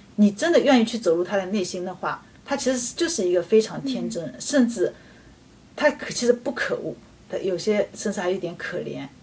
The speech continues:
Speaker 1: 你会很心疼他。那我现在的话，可能也可以理解他们为什么会变成这样子。
Speaker 2: 嗯。
Speaker 1: 啊，是什么原因？然后他的背后啊，比如说他这个孩子爱撒谎，为什么？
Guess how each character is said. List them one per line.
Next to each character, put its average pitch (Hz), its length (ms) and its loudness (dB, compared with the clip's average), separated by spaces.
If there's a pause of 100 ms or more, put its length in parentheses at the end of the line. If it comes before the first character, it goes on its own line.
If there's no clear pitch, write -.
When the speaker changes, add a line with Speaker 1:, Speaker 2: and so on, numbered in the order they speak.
(260)
Speaker 1:
你 196 100 -6
会 294 160 -2
很 214 140 -4
心 240 200 2
疼 226 200 2
他。 - 200 -12 (340)
那 233 120 2
我 196 80 2
现 320 160 -4
在 285 60 4
的 - 40 -6
话， 220 120 6
可 - 180 -10
能 226 100 4
也 240 80 6
可 240 140 -2
以 285 140 2
理 196 160 -2
解 196 200 0
他 - 140 -4
们 226 100 4
为 339 140 4
什 - 100 -2
么 165 60 -4
会 170 140 -6
变 156 120 -8
成 151 160 -10
这 254 80 -4
样 240 160 -6
子。 - 140 -14
Speaker 2:
嗯。 - 40 -20 (580)
Speaker 1:
啊， 180 140 4
是 180 160 -2
什 202 180 2
么 175 80 -2
原 170 320 0
因？ 190 240 -6 (240)
然 196 140 -2
后 208 60 -4
他 240 40 -4
的 240 80 4
背 269 300 2
后 220 460 2
啊， 175 200 0
比 180 120 2
如 180 80 4
说 196 80 -8
他 202 120 -6
这 - 140 -2
个 214 60 -2
孩 160 160 -4
子 - 80 -8
爱 175 120 -6
撒 160 200 -10
谎， - 260 -14
为 185 100 -4
什 - 200 -6
么？ 247 120 -14